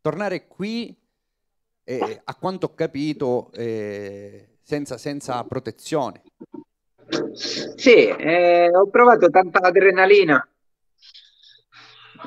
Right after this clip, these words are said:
Speaker 2: ehm, consapevolezza del fatto che non avevo più paura di niente, e, ma non di niente perché sono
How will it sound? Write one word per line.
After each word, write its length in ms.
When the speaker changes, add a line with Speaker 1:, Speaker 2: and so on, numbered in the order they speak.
Speaker 2:
ehm, 800
consapevolezza 1040
del 240
fatto 460
che 840
non 440
avevo 340
più 160
paura 300
di 120
niente, 460
e, 1080
ma 160
non 160
di 100
niente 300
perché 340
sono 580